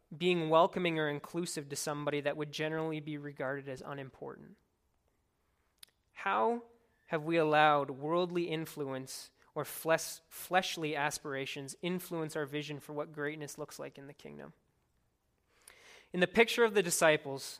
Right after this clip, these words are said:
we see a group of men who have committed their lives to the call of God.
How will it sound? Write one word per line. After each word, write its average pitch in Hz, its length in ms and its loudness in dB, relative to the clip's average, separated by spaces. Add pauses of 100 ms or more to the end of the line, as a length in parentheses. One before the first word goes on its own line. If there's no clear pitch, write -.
(160)
we 165 160 -4
see 170 180 2
a 165 40 4
group 170 280 -2
of 170 120 -8
men 147 300 0
who 143 120 -8
have 143 140 -10
committed 160 440 -2
their 160 140 0
lives 131 500 -2
to - 120 -14
the 147 80 -6
call 143 340 -2
of 131 140 -10
God. 120 300 -8